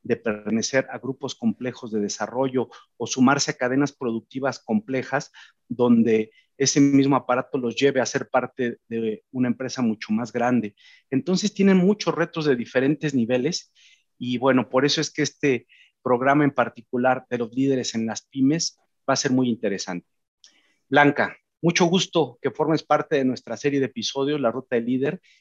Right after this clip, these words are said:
y que podamos aprender más sobre este tema. Gracias por tu participación y gracias por acompañarnos.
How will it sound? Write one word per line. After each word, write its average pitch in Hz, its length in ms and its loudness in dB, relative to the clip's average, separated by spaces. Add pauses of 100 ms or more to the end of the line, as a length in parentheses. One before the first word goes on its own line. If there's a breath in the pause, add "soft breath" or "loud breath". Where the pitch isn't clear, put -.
y - 100 -20
que - 120 -8
podamos 143 420 0
aprender 127 440 0
más 139 400 0 (160)
sobre 123 280 -4
este 135 200 -4
tema. 147 500 0 (300)
Gracias 147 400 0
por 113 260 -14
tu 117 300 -6
participación 117 880 -4
y 123 120 -6
gracias 123 360 -2
por 110 180 -8
acompañarnos. 101 880 -8